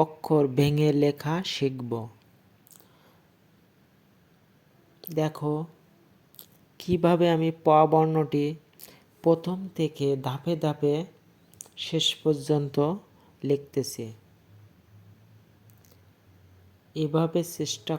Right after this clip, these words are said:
করলে অক্ষরটি সুন্দর হবে, ভালো হবে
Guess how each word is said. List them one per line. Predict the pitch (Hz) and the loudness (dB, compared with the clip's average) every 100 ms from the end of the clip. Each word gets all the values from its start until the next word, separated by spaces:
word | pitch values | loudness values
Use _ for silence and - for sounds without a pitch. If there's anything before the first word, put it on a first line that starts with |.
| - | 0
করলে | 170 165 156 185 - _ _ _ _ _ - | 2 2 0 -2 -10 _ _ _ _ _ -6
অক্ষরটি | 156 - - 170 - 202 226 - | -6 -6 -8 -8 -8 -8 -6 -6
সুন্দর | 160 151 147 156 160 135 | -4 -4 0 2 2 -2
হবে, | 123 107 104 - _ _ _ _ _ _ _ _ _ _ _ _ _ _ - 139 | -6 -8 -14 -18 _ _ _ _ _ _ _ _ _ _ _ _ _ _ -8 -2
ভালো | 143 156 165 165 | 0 4 4 2
হবে | 160 | 0